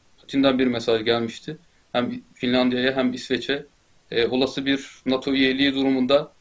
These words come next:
bunun ciddi askeri ve siyasi sonuçları olacağı konuşulmuştu. E, fakat gelen anket sonuçlarına göre, e, iki ülkede de, e, halkın özellikle artık nato'ya bakışının, e, pozitif anlamda ciddi oranda değiştiğini söyleyebiliriz.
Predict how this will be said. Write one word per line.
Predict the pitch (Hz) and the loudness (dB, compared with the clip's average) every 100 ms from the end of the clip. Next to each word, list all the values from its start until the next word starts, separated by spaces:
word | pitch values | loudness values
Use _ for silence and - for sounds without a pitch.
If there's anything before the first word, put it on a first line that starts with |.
| _ _ _ | _ _ _
bunun | 127 135 131 | 0 2 2
ciddi | 127 - 143 | -2 -4 0
askeri | 131 131 135 139 139 | 0 0 -2 0 -2
ve | 139 | -2
siyasi | - 131 139 | 0 0 0
sonuçları | 139 135 127 135 131 | -2 -2 0 0 0
olacağı | 127 131 135 | 0 0 0
konuşulmuştu. | 131 120 113 117 117 - 170 - _ _ _ _ _ _ _ _ _ - - | 0 -4 -4 -8 -8 -12 -12 -14 _ _ _ _ _ _ _ _ _ -14 -8
E, | 120 117 117 139 | -4 -4 -4 -4
fakat | 139 165 165 - - _ _ _ _ | 2 2 2 -8 -20 _ _ _ _
gelen | 131 151 151 | 4 4 4
anket | 143 143 156 | 2 2 2
sonuçlarına | - 156 156 160 160 165 | 2 0 2 4 4 4
göre, | 143 156 175 - - _ 131 | 6 6 4 -2 -14 _ -2
e, | 127 123 | 0 0
iki | 127 - | -2 -2
ülkede | 156 139 135 135 | -2 0 0 4
de, | 160 165 _ _ _ - | 2 0 _ _ _ 0
e, | 117 | 0
halkın | 117 135 135 - 160 | 4 4 4 2 0
özellikle | 131 127 131 120 120 151 165 160 _ _ - | 0 2 2 2 2 2 2 -2 _ _ -2
artık | 135 - - - | 0 -2 -8 -2
nato'ya | 135 135 147 | -2 2 2
bakışının, | 135 135 - 139 147 - - _ _ | 2 -2 -2 -2 -2 -6 -18 _ _
e, | 127 120 | -4 -2
pozitif | - 135 - 139 - _ _ | -4 -6 -6 -10 -10 _ _
anlamda | 127 131 135 135 | 0 0 0 -2
ciddi | - 139 | -4 -2
oranda | 131 131 135 143 - | 0 2 0 -2 -4
değiştiğini | 131 - 131 135 | -6 -4 -4 -2
söyleyebiliriz. | 131 135 127 123 117 - - | 0 0 0 -2 -8 -12 -18